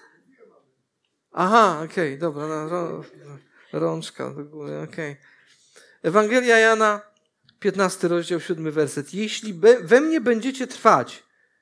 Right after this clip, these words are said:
i słowa moje trwać będą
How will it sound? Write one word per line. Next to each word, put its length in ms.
i 440
słowa 800
moje 540
trwać 600
będą 720